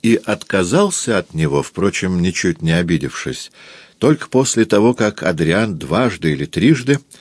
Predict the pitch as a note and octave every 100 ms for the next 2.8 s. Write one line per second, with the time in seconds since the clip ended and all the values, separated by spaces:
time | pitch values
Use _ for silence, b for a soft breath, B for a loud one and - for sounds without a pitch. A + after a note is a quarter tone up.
0 | B B - A2+ G#2 F#2 F2+ G2+ B2 -
1 | A2+ A2+ A#2 - E2 D2+ - E2+ F2 E2+
2 | F2 F2+ C#2+ B1 B1+ C2 - -